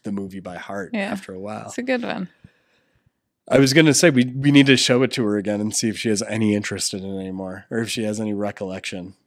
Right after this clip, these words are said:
Speaker 1: but she can't, right?
Speaker 2: No.
Speaker 1: No way.
Speaker 2: There's no way. Yeah. I mean, she might s-, like the film again,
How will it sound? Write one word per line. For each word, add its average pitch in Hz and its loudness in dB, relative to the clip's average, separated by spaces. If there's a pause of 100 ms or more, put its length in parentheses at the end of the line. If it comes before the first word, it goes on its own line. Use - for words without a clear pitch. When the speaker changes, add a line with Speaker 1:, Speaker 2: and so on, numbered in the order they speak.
(120)
Speaker 1:
but 98 -12
she 98 -12
can't, 101 -12 (100)
right? 101 -8 (140)
Speaker 2:
No. 180 -4 (240)
Speaker 1:
No - -4
way. - -6
Speaker 2:
There's 202 0
no 170 -6
way. 180 -10 (180)
Yeah. - -8 (680)
I 240 0
mean, 226 4
she 214 0
might 196 2
s-, - -6 (140)
like 175 2
the 160 -2
film 185 2
again, 175 -2